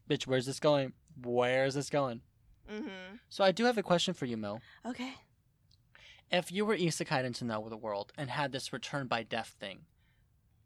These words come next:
Speaker 1: kinda dealt the same situation Subaru do, would you be doing what he was doing, like, trying to save the mansion? Or
Speaker 2: Oh,
Speaker 1: would you,
Speaker 2: fuck no.
Speaker 1: like <laughs> Mo, what would you do in this situation? I'm curious.
Speaker 2: I would go off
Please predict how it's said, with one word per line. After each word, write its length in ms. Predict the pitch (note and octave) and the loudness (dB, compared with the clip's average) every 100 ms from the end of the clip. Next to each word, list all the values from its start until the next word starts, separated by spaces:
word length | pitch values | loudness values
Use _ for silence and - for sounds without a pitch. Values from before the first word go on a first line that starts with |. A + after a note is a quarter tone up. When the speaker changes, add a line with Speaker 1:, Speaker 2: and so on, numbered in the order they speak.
| _ | _
Speaker 1:
kinda 220 | F#3 F#3 | 2 4
dealt 200 | E3 F3 | 8 6
the 80 | D#3 | 4
same 260 | C#3+ D3+ C#3+ | 0 0 0
situation 580 | C3+ - C3 C3 C3+ B2 | -2 -4 -2 -2 -2 -4
Subaru 440 | - C3 B2 A#2 | -4 -4 -4 -6
do, 240 | G#2+ G#2+ G#2+ _ _ _ _ _ _ _ | -4 -8 -10 _ _ _ _ _ _ _
would 300 | F3 F#3 - | 0 2 0
you 100 | A#3 | 2
be 160 | C#4+ | 2
doing 600 | G#3 - C3 B2+ C3+ C3+ - _ _ _ _ | 2 0 0 0 -2 -6 -14 _ _ _ _
what 220 | D3+ C#3+ | -4 -4
he 140 | - C3 | -2 -4
was 180 | B2+ | -2
doing, 160 | - B2+ | -4 -4
like, 160 | A#2+ A#2+ | -6 -2
trying 360 | - C3 B2+ | 0 2 0
to 60 | A#2+ | -4
save 280 | - B2 A2+ | -2 -2 -2
the 80 | A#2 | -4
mansion? 600 | A#2 A#2 A#2+ C#3+ C3+ C#3 | -2 -4 -2 -2 -4 -2
Or 120 | D#3 D3+ | 2 6
Speaker 2:
Oh, 40 | |
Speaker 1:
would 180 | D#3 D#3 | 6 6
you, 120 | F3 | 2
Speaker 2:
fuck 260 | G3+ A#3 A#3+ | 4 4 0
no. 400 | F3+ - F#3 A#3+ - _ _ _ _ _ - | -6 -4 -4 -6 -12 _ _ _ _ _ -4
Speaker 1:
like 80 | - | 0
<laughs> 1900 | - - - C#5+ - - - - G4 B4+ - - E4 A#4 F#4 G#4 G#4 C#4+ | 0 0 0 -2 8 10 10 8 10 10 6 2 -2 -2 -6 -4 -4 -2
Mo, 160 | D#4 D#4+ | 2 6
what 160 | G#4 A4+ | 8 8
would 140 | F4 | 8
you 100 | C4+ | 4
do 280 | B3 C#4 B3 | 4 8 10
in 80 | G3+ | 10
this 160 | G3+ | 6
situation? 600 | F#3+ F#3+ F#3 F3+ F3+ E3+ - | 2 0 2 4 4 4 8
I'm 260 | G#3 A#3 | 10 8
curious. 400 | - A4+ E5+ F#5+ D#5+ | 10 10 12 10 4
Speaker 2:
I 20 | |
would 80 | - | 6
go 200 | A#3+ C4 | 8 10
off 400 | C#3+ G#3+ G3+ G3 | 12 12 12 10